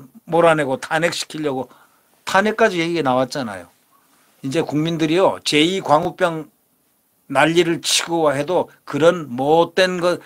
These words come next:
지금 음모라든가 획책을 하고 있다는 것을 감지하는 사람들은 다 감지하고 있습니다. 국민들이 그걸 용납하지 않습니다. 촛불 들어요? 촛불 자기들끼리 듣는 거 가지고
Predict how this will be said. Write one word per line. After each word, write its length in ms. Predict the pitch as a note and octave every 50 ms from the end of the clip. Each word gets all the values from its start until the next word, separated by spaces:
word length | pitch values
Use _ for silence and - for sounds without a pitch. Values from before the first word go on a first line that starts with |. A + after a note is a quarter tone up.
| - - _
지금 400 | - - D#3+ F3 F3 E3 C#3+ B2 - _ _ _ _ _ _ _ _ _ -
음모라든가 840 | F#3 E3+ E3 F3+ F#3 F#3 F#3 F#3 F3+ F3+ E3+ F3 E3+ E3 D#3 D#3 C#3+ - -
획책을 480 | F#3+ F3+ - - - - G3 F#3+ F#3 E3+
하고 180 | D#3+ D#3 E3 D#3+
있다는 300 | D3+ D#3+ E3 D3 D3 C#3+
것을 260 | C3+ - D3+ C#3+ - - _ _ _ _
감지하는 640 | - C3 C3+ C#3+ D#3 D#3 D3+ E3 E3 D#3 D#3 D3
사람들은 440 | C#3+ C#3+ C#3 C3+ C3+ C3 B2 A2 -
다 160 | - C3 C3
감지하고 500 | - - B2 B2 B2 A#2 C3 B2 A2+ G#2
있습니다. 320 | G2 - - - F#2+ - - - - _
국민들이 480 | - D#3 F3 F3 F#3+ G3 G3+ G#3 G3 D3+
그걸 240 | C#3+ F3 E3 C3+
용납하지 520 | C3 C3 D3+ D#3 D#3 C#3+ C3 B2 A2+ G#2 A2
않습니다. 380 | G#2 G#2 - - - - - - - _
촛불 420 | - - A3+ A3 - B3 B3 G#3+ F3+
들어요? 340 | G3+ G3+ G3+ G#3+ A3 A3 - - - _
촛불 360 | - - B3 B3 B3 C#4 B3
자기들끼리 600 | - D#3 F3 F#3+ G3+ G3+ A#3 A3+ G#3+ C4 B3 A3+ -
듣는 300 | G3 G#3 G#3+ A3 A3+ A3+
거 100 | A3+ G#3
가지고 420 | G#3 G3+ F#3 G3+ G3 A#3 F3+